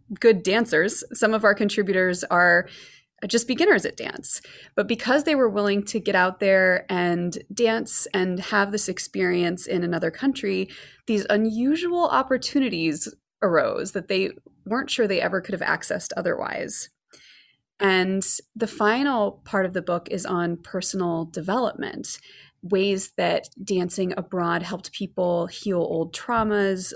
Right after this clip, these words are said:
learn more about themselves, build confidence, embrace body positivity, and more.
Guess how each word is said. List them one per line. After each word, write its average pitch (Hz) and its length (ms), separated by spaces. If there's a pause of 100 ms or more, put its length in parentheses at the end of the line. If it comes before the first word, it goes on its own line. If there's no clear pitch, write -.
learn 175 340
more 170 120
about 160 240
themselves, 190 640
build 170 260
confidence, 180 720
embrace 175 680 (420)
body 185 300
positivity, 170 1000 (340)
and 180 220
more. 165 480